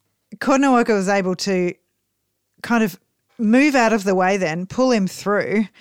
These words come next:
get behind him. And even though Kirishima could then turn himself around, he was in a terrible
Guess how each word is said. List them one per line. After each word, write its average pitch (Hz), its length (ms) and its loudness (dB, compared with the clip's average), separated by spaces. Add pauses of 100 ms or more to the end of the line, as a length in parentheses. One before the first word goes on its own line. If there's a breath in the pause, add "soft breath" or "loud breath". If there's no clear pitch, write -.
(480 soft breath)
get 269 200 0
behind 208 600 2
him. 175 320 -6
And 226 140 0
even 262 220 2
though 240 120 2
Kirishima 196 560 -2
could 180 160 -4
then 196 220 0
turn 196 200 -2
himself 180 400 -4
around, 185 500 -2
he 233 120 -2
was 233 120 -6
in 277 100 -2
a 269 60 -4
terrible 285 640 0